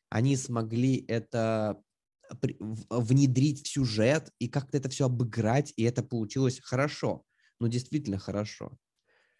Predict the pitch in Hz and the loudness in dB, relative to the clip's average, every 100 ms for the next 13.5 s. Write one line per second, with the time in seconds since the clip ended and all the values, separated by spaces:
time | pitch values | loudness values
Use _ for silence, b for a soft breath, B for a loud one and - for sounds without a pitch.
0 | _ _ _ _ _ _ - 139 139 - | _ _ _ _ _ _ 4 4 4 2
1 | 185 185 175 175 175 196 190 180 180 180 | 4 4 4 2 2 0 -2 0 -2 -2
2 | 190 180 185 180 175 180 180 180 170 165 | -2 0 0 4 4 4 4 0 -4 -4
3 | 160 170 170 175 180 170 180 185 160 101 | -2 0 2 2 0 2 4 6 6 4
4 | 95 - 92 92 92 92 90 90 85 - | -2 -6 -2 0 2 0 -2 -4 -6 -6
5 | - 113 104 110 131 214 185 98 95 95 | -4 -2 -4 0 2 2 0 -2 -2 -2
6 | 95 95 92 90 90 87 87 87 - 104 | -4 -4 -2 -4 -4 -4 -4 -4 -4 -4
7 | 98 113 117 101 95 101 95 110 87 65 | 0 2 2 0 -4 -8 -2 -2 -2 -4
8 | 67 60 53 - 71 110 117 - 113 120 | -8 -10 -10 -12 -6 -4 -4 -2 -4 -4
9 | 113 104 110 107 107 - 107 - 110 107 | -4 -4 -4 -4 -4 -6 -8 -8 -8 -4
10 | 147 180 - 95 104 110 110 107 95 101 | -2 -2 -4 -2 0 0 0 0 0 0
11 | 110 120 117 - 110 110 117 110 - _ | 2 2 2 2 0 2 0 -2 -4 _
12 | 117 107 82 101 - 107 104 92 71 _ | -4 -4 -2 -4 -4 -4 -2 -4 -8 _
13 | 104 110 92 - | -2 0 0 -4